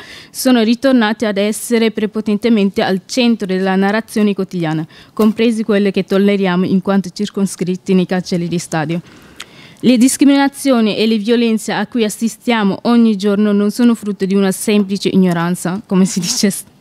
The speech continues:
spesso, ma sono un modo di concepire la società basato sulle disuguaglianze, sull'emarginazione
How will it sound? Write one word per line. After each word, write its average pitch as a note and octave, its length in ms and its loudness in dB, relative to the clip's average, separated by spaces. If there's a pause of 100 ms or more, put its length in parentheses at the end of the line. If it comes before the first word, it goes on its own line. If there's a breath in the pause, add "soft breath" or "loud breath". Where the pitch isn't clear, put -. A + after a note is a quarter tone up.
(260)
spesso, F#3 720 -4 (560 loud breath)
ma A3 220 2
sono B3 400 2
un A#3 120 6
modo A#3+ 280 4
di G#3 120 -2
concepire A3+ 640 0
la G#3 160 0
società A#3 600 -2
basato G#3 420 -2
sulle G#3 260 0
disuguaglianze, G3+ 800 0
sull'emarginazione G#3+ 1300 0